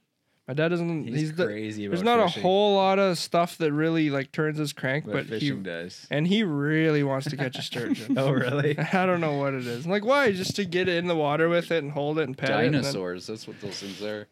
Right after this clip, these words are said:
Speaker 1: Yeah. I'd like to kill it.
Speaker 2: Well, and they say you only land forty percent of the fish that
Speaker 1: Oh, like,
Speaker 2: you
Speaker 1: you lose 'em?
Speaker 2: actually, like, like, if you hook a fish,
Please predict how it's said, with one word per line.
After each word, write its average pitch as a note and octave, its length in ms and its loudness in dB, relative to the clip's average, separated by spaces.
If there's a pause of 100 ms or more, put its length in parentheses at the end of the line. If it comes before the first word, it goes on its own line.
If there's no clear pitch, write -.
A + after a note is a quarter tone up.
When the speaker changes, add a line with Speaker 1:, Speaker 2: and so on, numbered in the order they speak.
Speaker 1:
Yeah. D#3 500 2 (1000)
I'd C3+ 160 -4
like B2+ 160 -4
to A#2 80 -10
kill B2 260 -6
it. A#2+ 40 -4
Speaker 2:
Well, C3+ 100 -2
and C#3+ 100 0
they C3+ 80 0
say D#3+ 240 -4
you C#3 200 -4
only C#3 280 -4
land A2+ 460 -4
forty A2+ 400 -6
percent G#2 420 -10
of F2+ 320 -14 (800)
the F#2+ 140 -10
fish - 420 -12
that C#2+ 260 -14 (1000)
Speaker 1:
Oh, E3 80 2
like, D3 200 2
Speaker 2:
you D3+ 120 4
Speaker 1:
you C3+ 40 2
lose C#3+ 220 2
'em? F3+ 100 0
Speaker 2:
actually, - 180 -6
like, G#2 340 -10
like, G#2+ 160 -6
if G#2 120 -6
you A2+ 160 -4
hook C#3 220 -2
a C3+ 60 -4
fish, - 460 -4